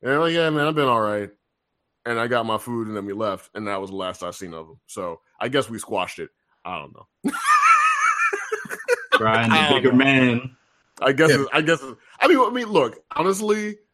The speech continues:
Speaker 1: had it been, like, just some guy, we probably would have had a round two.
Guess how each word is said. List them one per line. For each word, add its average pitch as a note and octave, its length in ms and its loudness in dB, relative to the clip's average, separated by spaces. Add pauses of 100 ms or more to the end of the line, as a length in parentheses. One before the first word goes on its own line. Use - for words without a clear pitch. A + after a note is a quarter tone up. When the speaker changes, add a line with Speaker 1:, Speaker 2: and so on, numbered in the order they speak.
(160)
Speaker 1:
had D#3+ 220 0
it D3+ 100 -2
been, E3+ 200 -2
like, D3+ 200 -2
just C#3 200 -4
some A#2 260 -6
guy, C#3 540 -4 (420)
we E3+ 140 -2
probably D#3+ 360 2
would C3+ 160 2
have A#2 100 0
had B2 140 0
a G#2+ 60 0
round G#2 420 -6
two. F2+ 300 -10